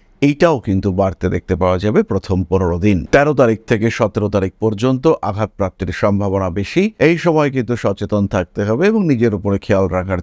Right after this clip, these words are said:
চেষ্টা অবশ্যই করতে হবে। শারীরিক সমস্যার ক্ষেত্রে অবশ্যই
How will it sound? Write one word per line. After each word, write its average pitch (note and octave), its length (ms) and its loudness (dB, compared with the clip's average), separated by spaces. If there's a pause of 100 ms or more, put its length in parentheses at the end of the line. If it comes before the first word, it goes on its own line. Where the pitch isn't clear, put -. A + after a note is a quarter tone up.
চেষ্টা F2+ 260 -2 (160)
অবশ্যই D#2 480 -4
করতে E2 300 -4
হবে। F2 320 0 (400)
শারীরিক C3 420 0
সমস্যার G#2 500 0
ক্ষেত্রে A2 240 -2 (120)
অবশ্যই F#2+ 440 -4